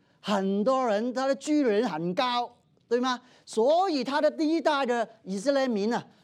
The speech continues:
他不行了，他们惧怕，就在旷野里面，啊，什么浪费他们的时间。但是这个第二代的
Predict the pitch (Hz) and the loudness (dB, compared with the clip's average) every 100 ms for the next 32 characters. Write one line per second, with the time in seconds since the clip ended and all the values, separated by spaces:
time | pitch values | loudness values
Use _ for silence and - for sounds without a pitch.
0 | _ - 285 294 320 330 - - 180 220 | _ -4 -2 -2 -2 -2 -4 -8 -4 -2
1 | 262 - 262 240 233 311 285 240 214 - | -2 -2 -4 -4 -2 -2 -2 -4 -8 -10
2 | - _ _ - 294 285 254 233 214 196 | -20 _ _ -2 0 2 0 0 0 0
3 | 175 - - - _ - 233 214 202 _ | -2 -10 -20 -20 _ -6 -4 -4 -8 _
4 | _ - 240 262 247 190 202 165 151 190 | _ -10 -6 -4 -2 -4 -2 -4 -4 -4
5 | 196 185 _ _ _ _ _ _ - 160 | -4 -8 _ _ _ _ _ _ -10 -8
6 | 175 170 156 151 247 214 170 214 180 170 | -6 -6 -6 -4 -4 -4 -6 -4 -4 -4
7 | 170 139 151 110 123 147 120 104 _ _ | -8 -8 -8 -12 -12 -12 -12 -14 _ _
8 | _ _ _ _ 220 208 208 220 220 214 | _ _ _ _ -10 -8 -6 -6 -6 -8
9 | - 185 202 202 170 185 185 269 254 269 | -14 -6 -4 -4 -4 -6 -6 -6 -6 -2
10 | 269 226 262 220 170 170 165 131 | -2 -4 -10 -10 -8 -6 -4 -6